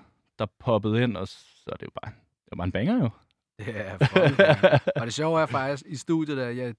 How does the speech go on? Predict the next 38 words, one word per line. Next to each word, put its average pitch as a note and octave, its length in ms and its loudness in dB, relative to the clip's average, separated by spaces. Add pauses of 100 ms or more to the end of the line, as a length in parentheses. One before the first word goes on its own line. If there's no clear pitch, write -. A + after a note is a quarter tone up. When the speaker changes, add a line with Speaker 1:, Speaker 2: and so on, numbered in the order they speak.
Speaker 2:
de C#3+ 120 -2
indspiller C#3+ 360 -4
jo A2 80 -4
live, F#2+ 320 -10 (600)
og A2+ 80 -10
jeg, A#2+ 220 -4 (280)
jeg B2 120 -6
laver B2+ 380 -4
ikke B2+ 160 -10
sådan C#3 240 -8
re-, A#2+ 80 -8
altså, A#2 280 -12 (140)
hver C#3 180 -4
gang B2 140 -8
vi A#2 60 -10
har A2 80 -8
været G2+ 120 -12
i - 20 -14
studiet, C3+ 260 -8
jeg A#2+ 80 -8
laver A2+ 200 -8
ikke F#2 100 -14
noget. G2 120 -16
Jeg - 20 -16
sidder C3 180 -6
bare A#2+ 100 -10
i - 20 -10
en A2 60 -12
sofa D3+ 400 -4
og - 140 -8
hænger B2 340 -6
ud B2+ 160 -4
og A2 80 -16
hygger B2 280 -8
mig A#2+ 80 -10
og A2+ 80 -16
drikker G#2+ 200 -12
bajer. G#2+ 300 -10